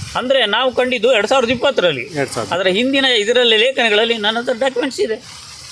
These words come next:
Speaker 1: ಅದನ್ನು ಫೋಟೋ ತೆಕ್ಕೊಂಡು ನೀವು ಅದನ್ನು ನೋಡ್ಬೋದು, ಬೇರೆಯವ್ರಿಗೂ ಕಳಿಸ್ಬೋದು.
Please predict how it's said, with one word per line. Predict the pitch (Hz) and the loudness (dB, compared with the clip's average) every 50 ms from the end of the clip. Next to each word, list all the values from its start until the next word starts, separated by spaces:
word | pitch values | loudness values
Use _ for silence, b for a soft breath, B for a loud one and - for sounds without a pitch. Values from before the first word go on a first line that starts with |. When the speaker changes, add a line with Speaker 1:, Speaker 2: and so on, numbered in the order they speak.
| - - - - - - - - - - - - - - - | -18 -18 -18 -18 -20 -20 -20 -20 -20 -20 -20 -20 -20 -10 -6
Speaker 1:
ಅದನ್ನು | 185 208 214 175 | -4 -4 -4 0
ಫೋಟೋ | 180 220 240 240 233 | 0 2 2 2 2
ತೆಕ್ಕೊಂಡು | 208 - 196 175 - 220 233 247 254 254 | 2 0 -2 -2 -2 0 2 2 2 2
ನೀವು | 202 175 180 | 2 2 0
ಅದನ್ನು | 180 165 170 165 165 | 2 2 2 0 0
ನೋಡ್ಬೋದು, | 151 170 202 202 190 185 202 190 233 220 | -2 -2 -2 -2 -2 -4 -4 -4 -4 -4
ಬೇರೆಯವ್ರಿಗೂ | 165 156 180 190 208 190 185 175 170 | 0 0 0 2 0 0 -2 -2 -2
ಕಳಿಸ್ಬೋದು. | 208 233 214 185 175 165 147 147 | -2 -2 0 2 0 0 0 -4